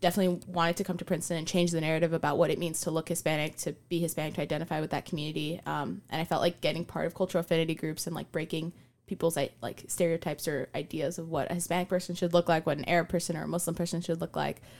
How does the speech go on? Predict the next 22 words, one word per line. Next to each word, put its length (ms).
uh, 280
that 140
was 100
all 140
really 180
important 360
to 60
me. 300
Um, 340
part 160
of 40
the 80
work 160
I 60
carried 220
from 140
high 120
school, 180
I 80
think, 200
as 120
well. 240